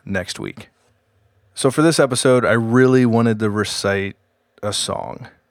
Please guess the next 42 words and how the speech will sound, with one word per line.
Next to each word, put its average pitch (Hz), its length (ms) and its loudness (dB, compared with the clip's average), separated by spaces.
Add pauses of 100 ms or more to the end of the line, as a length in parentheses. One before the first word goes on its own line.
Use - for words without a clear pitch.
(800)
But 113 60 -10
my 107 100 -6
fellow 110 260 -2
podcasters, 123 920 0
Sean 104 240 -2
and 101 80 -4
Brian, 107 360 -2 (420)
said 127 200 0
I 123 60 2
should 113 180 -6
probably 107 240 2
focus 104 480 -4
on 98 540 -2 (100)
my 98 180 -2
area 92 320 -4
of 98 120 -8
expertise. - 720 -8 (320)
So 131 480 2 (500)
there's 135 200 -6
a 120 40 -4
little 107 180 -2
bit 98 120 -8
of 87 100 -8
that. - 240 -8 (1040)
I 127 80 0
feel 160 220 2
like 135 160 2
this 135 200 0
was 120 680 2
a 113 60 0
way 120 240 0
of 117 120 -4
them 123 300 -2
kinda 127 260 -2
telling 131 320 0
me 131 80 0
I 127 60 2
wasn't 131 300 0
a - 20 -2
good 127 160 -2
singer 135 440 -4
either. 104 380 0